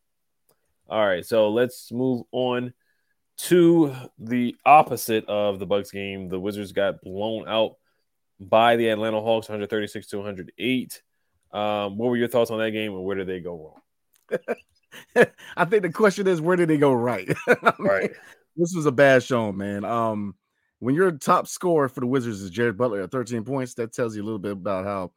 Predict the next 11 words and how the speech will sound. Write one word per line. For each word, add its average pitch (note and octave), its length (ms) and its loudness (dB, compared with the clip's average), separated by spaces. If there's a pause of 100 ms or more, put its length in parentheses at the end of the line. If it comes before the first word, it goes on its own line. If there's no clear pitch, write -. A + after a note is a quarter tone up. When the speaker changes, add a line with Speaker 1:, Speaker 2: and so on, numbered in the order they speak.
(300)
Speaker 2:
how A2+ 120 2
bad A2+ 300 4
it G#2 80 0
was, G2 260 -4
man. G#2+ 240 -6
Um, A2+ 420 0 (880)
looking G3 200 2
at G3 120 4
the E3+ 40 -4
first D#3 300 2
unit, D#3+ 320 2